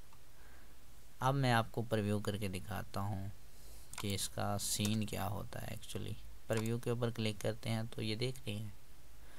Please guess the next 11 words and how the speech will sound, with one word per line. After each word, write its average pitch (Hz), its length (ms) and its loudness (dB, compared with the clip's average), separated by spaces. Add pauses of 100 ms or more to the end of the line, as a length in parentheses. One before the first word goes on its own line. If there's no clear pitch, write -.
(760)
अगर 117 220 6
मैं 117 200 4
एसईओ 131 320 4
प्रैक्टिस 123 460 2
के - 120 0
ऊपर 120 200 2
क्लिक 110 340 -2
करूँगा 104 600 4 (960)
तो 110 140 2
ये 110 180 4
मुझे 107 680 2